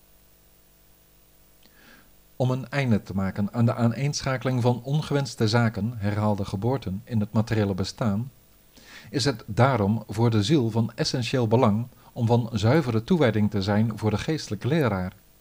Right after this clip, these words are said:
Hij staat voor het beoefenen van de bhakti-yoga in relatie tot de allerhoogste persoonlijkheid van God,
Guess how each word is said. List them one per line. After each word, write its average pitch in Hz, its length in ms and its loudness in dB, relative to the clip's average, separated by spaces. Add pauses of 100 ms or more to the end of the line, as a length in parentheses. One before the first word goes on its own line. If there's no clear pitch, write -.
(840)
Hij 127 380 0
staat 113 440 -2
voor 120 200 -2
het 120 140 0
beoefenen 117 460 2
van 117 160 4
de 110 100 4
bhakti-yoga 117 800 0
in 104 220 0
relatie 107 640 0
tot 98 140 -4
de 107 80 -4
allerhoogste 107 520 0
persoonlijkheid 127 600 -2
van 196 200 -2
God, 123 340 -2